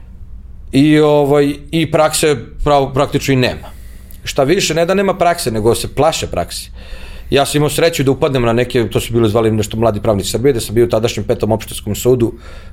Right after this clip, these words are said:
kao ta neka praksa i imao sam neki prijatelj koje sam ja mogu da pitam, koji su već radili, ali zapravo ako ne, čak su, čak ne znam ko je bio nama rekao, kao: „Mi vama kad pišemo knjige, mi vam pišemo bez ikakvih slika, bez ikakvih grafikona, bez ikakvih ob-,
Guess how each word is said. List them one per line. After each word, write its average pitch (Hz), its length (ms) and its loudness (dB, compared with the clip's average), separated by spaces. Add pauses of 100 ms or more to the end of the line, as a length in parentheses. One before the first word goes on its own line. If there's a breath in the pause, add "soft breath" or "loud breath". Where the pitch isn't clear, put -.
kao 120 180 2
ta 117 120 2
neka 104 240 -2
praksa 147 540 0
i 185 80 0
imao 165 160 2
sam 151 140 -2
neki 143 200 0
prijatelj 135 380 2
koje 131 140 2
sam 131 120 0
ja 120 60 2
mogu 120 180 4
da 110 140 2
pitam, 110 260 0
koji 101 140 -2
su - 100 -4
već 104 120 -2
radili, 101 360 0 (960 loud breath)
ali 135 240 4
zapravo 139 340 2
ako 143 180 0
ne, 180 180 0
čak 214 220 2
su, - 140 0
čak 202 220 0
ne 196 140 0
znam 175 140 0
ko 180 120 0
je 175 60 4
bio 175 140 2
nama 170 200 2
rekao, 165 240 2
kao: 165 160 2
„Mi 170 140 2
vama 165 240 2
kad 139 140 0
pišemo 156 400 2
knjige, 202 380 0
mi 185 140 2
vam 185 160 0
pišemo 196 360 2
bez 185 380 2
ikakvih 214 580 0
slika, 196 400 0
bez 180 200 0
ikakvih 170 300 -4
grafikona, 160 680 2
bez 143 160 0
ikakvih 156 240 0
ob-, 139 280 2